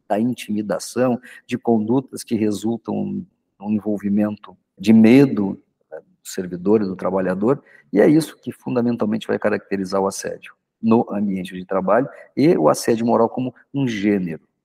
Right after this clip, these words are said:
né, e um assédio sexual como espécie.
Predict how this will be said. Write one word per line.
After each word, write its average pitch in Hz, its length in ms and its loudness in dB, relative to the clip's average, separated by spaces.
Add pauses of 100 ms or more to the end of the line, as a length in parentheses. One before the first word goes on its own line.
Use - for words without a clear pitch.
né, 82 120 -16
e 95 100 -6
um 104 80 -2
assédio 98 320 -8
sexual 104 500 0
como 120 360 -6 (180)
espécie. - 720 -4